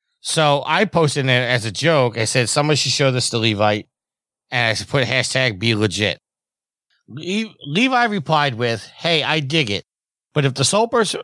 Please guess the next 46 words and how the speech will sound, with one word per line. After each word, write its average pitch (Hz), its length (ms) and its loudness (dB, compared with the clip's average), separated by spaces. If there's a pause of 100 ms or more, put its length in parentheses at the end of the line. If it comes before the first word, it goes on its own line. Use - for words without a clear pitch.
(160)
purpose 190 320 0
of 156 140 2
the 156 80 2
game 160 500 0
trophy 147 360 0
is 120 160 0
bragging 147 340 0
rights, 117 320 0 (540)
like 135 280 -2
you 120 140 -4
said, 156 480 -2 (200)
we 143 180 0
s-, 175 120 -2
reserve 185 400 0
the 170 80 -4
right 156 200 0
to 160 120 -4
call 147 220 2
you 147 160 0
out 127 140 2
for 123 80 -2
bragging, 127 560 0 (800)
call 185 220 2
you 180 140 0
out 160 180 0
for 165 240 2
the 147 80 0
bragging. 123 400 0 (380)
Boast 175 300 2
the 233 80 -4
ten 185 340 0
challenging 170 440 0
trophies, 131 420 0
not 135 300 0
the 160 60 -4
million 151 260 0
garbage 143 240 2
plaques. 120 240 0
That's 131 200 -2
all 131 260 2
I'm 120 140 2
saying." 92 360 -2 (840)
He 123 120 -2
said, 143 440 0
"Brag 175 280 0
about 185 420 0